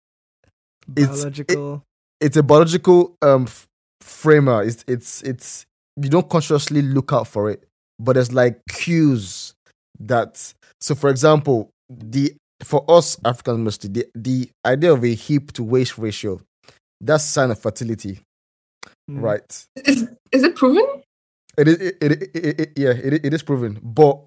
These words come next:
Speaker 1: when, when we
Speaker 3: Okay.
Speaker 1: see that, we call it something else,
Speaker 2: Mm.
Speaker 1: right? We call it, "Oh my God, this is what I like."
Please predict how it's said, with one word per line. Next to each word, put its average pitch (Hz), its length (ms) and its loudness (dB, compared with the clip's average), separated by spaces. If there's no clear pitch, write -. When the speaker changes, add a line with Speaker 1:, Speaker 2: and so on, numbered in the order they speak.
Speaker 1:
when, 180 320 4
when 139 200 2
we 170 80 10
Speaker 3:
Okay. 180 120 4
Speaker 1:
see 175 120 2
that, 135 260 4
we 143 100 0
call 180 240 2
it 156 60 4
something 147 420 0
else, - 520 -6
Speaker 2:
Mm. 135 60 -4
Speaker 1:
right? 131 160 4
We 131 240 -4
call 185 220 4
it, - 100 2
"Oh 147 180 6
my 123 220 2
God, 117 340 2
this 143 120 -4
is 131 80 -6
what 120 160 2
I 110 40 2
like." 110 460 -6